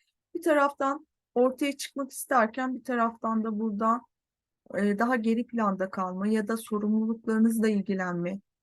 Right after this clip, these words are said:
gibi iki duygu arasında da kalabilirsiniz.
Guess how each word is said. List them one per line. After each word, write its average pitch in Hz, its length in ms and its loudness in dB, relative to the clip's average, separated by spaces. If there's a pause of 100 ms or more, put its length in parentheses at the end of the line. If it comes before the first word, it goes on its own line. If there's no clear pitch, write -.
(140)
gibi 220 240 0
iki 247 300 0
duygu 247 260 2
arasında 226 540 2
da 262 100 -4
kalabilirsiniz. 214 1040 -2